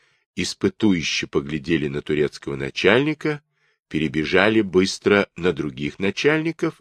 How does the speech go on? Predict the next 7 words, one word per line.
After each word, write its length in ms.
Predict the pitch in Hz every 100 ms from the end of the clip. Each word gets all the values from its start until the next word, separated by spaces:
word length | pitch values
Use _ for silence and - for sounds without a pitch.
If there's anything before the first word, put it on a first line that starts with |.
| _
и 100 | 131
спрятались. 920 | - - 69 62 - 64 - - - _ _ _ _ _ _ _ _ _ _ _ _ _ _ -
«Асан-паша 1300 | 101 107 - 104 113 147 - 131 117 - 131 135 - -
действительно 960 | 80 95 - - 156 90 - 151 190
болен?» — 520 | 175 170 113 67 60 _ _ _ _ -
спросил 680 | - - 82 80 - 82
он 180 | 80 71